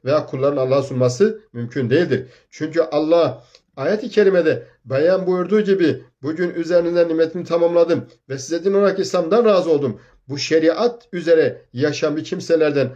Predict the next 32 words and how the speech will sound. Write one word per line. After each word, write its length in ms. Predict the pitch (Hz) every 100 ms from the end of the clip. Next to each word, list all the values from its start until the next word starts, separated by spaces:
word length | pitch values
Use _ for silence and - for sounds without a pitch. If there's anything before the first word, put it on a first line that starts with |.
| - _
aziz 360 | 139 143 147 131
ve 100 | 139
celil 280 | 127 135 131
olan 400 | 123 135 127 123
Allah 400 | 123 127 120 - 123
razı 280 | 127 123 131
olacağını 480 | 127 113 123 117 - _ 123
beyan 200 | 131 123
etmiştir. 460 | 117 117 - 110 - _ _
Kul 220 | _ 165 139 117 _ _
kendisine 640 | 143 151 143 165 160 139
farz 380 | - - 196 185
olan 400 | 190 170 110 - _ _ _ _ _ _ _ 101
ve 120 | 131
Rabbisinin 640 | 147 - 139 180 160 -
rızasını 360 | 143 160 156 170
gerektiren 600 | 160 160 143 160 160 120 - _
işleri 300 | 143 - 160
yapmadan 600 | 147 180 185 165 139 101 - _ _
böyle, 560 | 120 185 185 165 127 - _ 127
e, 400 | 135 135 131 127 120 - _ 117
daha 220 | 147 233
başka 280 | 220 214 208
şeylerle 400 | 190 180 185 175
uğraşıp 440 | 170 170 165 190
da 220 | 165 123 - _ 143
nasıl 260 | 190 214
olsa 260 | 202 202 180
bu 100 | 196
işleri 280 | - 185 180
de 40 |
yaparsan 600 | 170 165 202 196 160 -